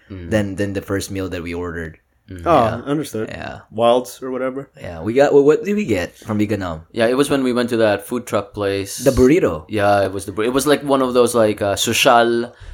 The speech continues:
Speaker 2: Oh, no,
Speaker 1: uh,
Speaker 2: no, no.
Speaker 1: vegetarian.
Speaker 2: I didn't meant that one. Which one did we order from Veg-, Vegan Nam? I got the burrito. The, what was that? The, we,
Speaker 3: I,
Speaker 2: we, we split,
Speaker 3: I gave
Speaker 2: remember?
Speaker 3: you a Bertie Sanders, so maybe
Speaker 2: You got, we got the bur-, you got the Bertie Sanders, and I got the
Speaker 3: Migas, maybe? I don't know.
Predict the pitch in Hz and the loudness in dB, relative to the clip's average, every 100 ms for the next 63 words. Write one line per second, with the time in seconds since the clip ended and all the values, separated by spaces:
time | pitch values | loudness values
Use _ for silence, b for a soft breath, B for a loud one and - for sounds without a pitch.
0 | b 233 247 240 214 196 139 110 107 107 | b 2 6 6 6 4 2 -2 -4 -4
1 | 107 180 214 139 147 127 107 101 98 135 | 0 0 2 0 0 0 -2 -2 0 0
2 | 147 180 170 151 139 139 127 131 127 131 | 0 -4 -2 -2 0 0 2 0 -4 -8
3 | 123 110 113 - 120 113 117 117 117 123 | -6 -6 -6 -4 -6 -4 -4 -4 0 2
4 | 127 117 101 101 123 110 82 80 90 _ | 2 -2 -4 -2 -2 -2 -6 -10 -14 _
5 | _ _ _ _ 107 104 - 64 87 - | _ _ _ _ -4 -2 -2 -8 -10 -12
6 | 50 - - - 120 120 131 131 151 113 | -16 -20 -18 -4 0 2 2 0 0 0
7 | 104 98 92 - _ _ 123 123 143 120 | -2 -4 -8 -16 _ _ -2 2 4 2
8 | 117 117 113 135 147 139 185 151 147 135 | -2 -4 -2 4 6 6 6 6 6 4
9 | 139 131 - 135 127 117 110 117 120 127 | 4 0 -2 -4 -2 -6 -8 -8 -6 -4
10 | 123 120 - _ _ 131 139 156 127 151 | -6 -8 -12 _ _ 2 6 6 6 6
11 | 160 143 120 131 139 196 151 - 104 110 | 6 4 0 -2 0 4 4 2 -2 0
12 | 107 104 107 101 104 107 104 104 113 110 | 0 -2 -2 -2 -4 -4 -4 -4 -4 0
13 | 110 107 107 98 92 87 76 107 117 127 | -2 -2 -6 -4 -4 -6 -8 -6 -4 -2
14 | 127 135 135 135 117 107 101 107 | -4 -6 -10 -10 -10 -12 -14 -16